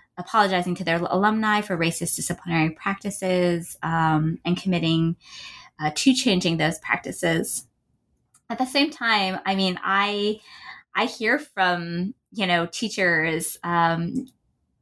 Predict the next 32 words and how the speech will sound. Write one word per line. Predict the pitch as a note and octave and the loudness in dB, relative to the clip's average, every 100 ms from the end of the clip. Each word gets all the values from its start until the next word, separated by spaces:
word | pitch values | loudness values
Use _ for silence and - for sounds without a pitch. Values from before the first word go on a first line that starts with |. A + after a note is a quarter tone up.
| _ _ G3 | _ _ -2
who | G#3+ | 2
have, | F#3+ F3+ | 2 0
who've | F#3+ F#3 | -8 -4
come | - F#3+ | -2 -2
across | - F3+ - | 0 -2 -2
my | F#3 | -10
book | - C#4+ - | -2 0 0
or | |
come | - F#3 | -4 -4
across | F3 - D#3 | -2 0 -2
some | - E3+ | -2 0
article | F3+ F3 F3 | 0 0 0
on | - E3+ F3+ | 0 2 2
my | F3+ | 0
book, | F3 D3+ F3 - - - - - - | 2 2 2 -2 -10 -8 -6 -8 -6
um, | F3 E3 E3 E3 D#3+ D#3 - _ - - _ _ _ _ _ _ | -2 0 2 0 -4 -8 -10 _ -16 -16 _ _ _ _ _ _
on | A3+ D4 | -2 2
a | |
regular | C4 A3 G#3 G3 | 2 2 -2 0
basis. | F3 F#3+ - - - E3+ | -2 -2 -4 -4 -4 0
Uh, | E3+ | 2
I | F#3 | 2
continue | G#3+ F#3+ A3+ G#3 | -2 -4 -2 0
to | F#3 | 0
hear | F#3 - | 0 -2
from | F#3 E3 | 0 0
them, | D#3 D3+ E3 | 2 0 0
and, | - E3+ E3+ - - | 0 2 0 -2 -2
and | D#3+ D#3+ D#3 - - | 0 2 2 -2 -4
they | F3 | -2
tell | F3 - E3+ | -2 -2 -2
me, | E3 D#3+ D#3+ E3 | 2 2 0 -2